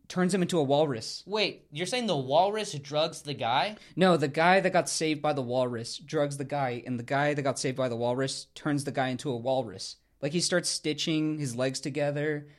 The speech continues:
Speaker 2: So,
Speaker 1: He
Speaker 2: oh wait, so it's not magic.
Speaker 1: No.
Speaker 2: No, this guy physically
Speaker 1: turns him into
Speaker 2: forces
Speaker 1: a walrus.
Speaker 2: him to be a walrus.
Speaker 1: Yes, like, he stitches, like,
Speaker 2: That's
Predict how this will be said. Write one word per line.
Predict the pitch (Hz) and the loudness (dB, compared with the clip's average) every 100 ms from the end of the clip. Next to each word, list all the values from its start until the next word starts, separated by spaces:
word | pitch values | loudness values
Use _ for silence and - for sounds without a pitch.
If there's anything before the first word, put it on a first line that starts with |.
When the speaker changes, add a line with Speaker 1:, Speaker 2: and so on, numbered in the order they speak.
| _ | _
Speaker 2:
So, | - - 151 135 | -12 -2 2 2
Speaker 1:
He | 131 131 135 | 2 -2 -4
Speaker 2:
oh | 170 185 | -2 0
wait, | 185 180 147 | 2 0 0
so | 180 | -4
it's | 180 | -4
not | 156 170 190 151 | -2 0 0 0
magic. | 160 170 147 104 - _ - | 2 2 0 -10 -16 _ 2
Speaker 1:
No. | 226 175 | 4 4
Speaker 2:
No, | 175 | 2
this | 151 160 | -2 -2
guy | 185 180 | 0 0
physically | - - - 196 190 220 - 220 226 226 220 _ _ _ - | -2 -16 -4 -2 0 -4 -8 -6 -6 -6 -10 _ _ _ -12
Speaker 1:
turns | - 151 143 | -2 0 0
him | 143 | 0
into | 147 | 2
Speaker 2:
forces | 208 214 - | 2 2 2
Speaker 1:
a | |
walrus. | 180 175 | 0 0
Speaker 2:
him | 165 143 131 131 | -2 -2 -4 -6
to | - | -8
be | 139 160 | -6 -4
a | 160 | -2
walrus. | 139 156 165 120 95 - - | 2 6 6 2 -8 -12 -8
Speaker 1:
Yes, | 143 151 - - - | -2 -2 -2 -6 -2
like, | 123 | -2
he | - 151 | -2 -2
stitches, | - 165 160 160 | -2 -4 -4 -6
like, | 147 127 123 - - | -2 -2 -4 -20 -6
Speaker 2:
That's | - | 0